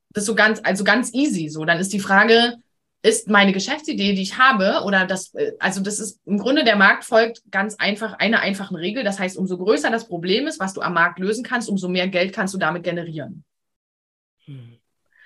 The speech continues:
Speaker 1: Wenn du jetzt das Problem lösen kannst, ich habe jetzt aus eigener Erfahrung, ich hatte eine, ein Vorgespräch, ähm, beziehungsweise eine Idee, und das ist, ist halt, was wir im Mütterbereich relativ selten, also relativ häufig haben,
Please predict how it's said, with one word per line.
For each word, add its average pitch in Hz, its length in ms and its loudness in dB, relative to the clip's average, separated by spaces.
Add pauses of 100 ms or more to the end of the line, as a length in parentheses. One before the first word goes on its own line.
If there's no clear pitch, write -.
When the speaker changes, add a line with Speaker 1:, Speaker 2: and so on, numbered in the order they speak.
(320)
Speaker 1:
Wenn 214 280 2
du 294 60 4
jetzt 233 240 2
das 220 140 -4
Problem 202 420 -2
lösen 226 260 0
kannst, 302 340 -2
ich - 140 -8
habe 170 180 -2
jetzt 170 200 -8
aus 170 160 -4
eigener 165 260 -4
Erfahrung, 202 600 -6
ich 180 140 -14
hatte - 200 -8
eine, 160 320 -6
ein 160 140 -8
Vorgespräch, 214 640 -6 (500)
ähm, 175 260 -4
beziehungsweise 165 600 -6
eine 151 180 -4
Idee, 147 300 -4
und 160 80 -4
das 175 220 -4
ist, - 240 -18 (300)
ist - 140 -10
halt, 156 140 -4
was 156 140 -10
wir 160 80 -8
im 156 80 -8
Mütterbereich 165 680 -2
relativ 156 300 -6
selten, 202 260 -4
also 160 320 -4
relativ 156 320 -4
häufig 214 240 -2
haben, 202 180 -2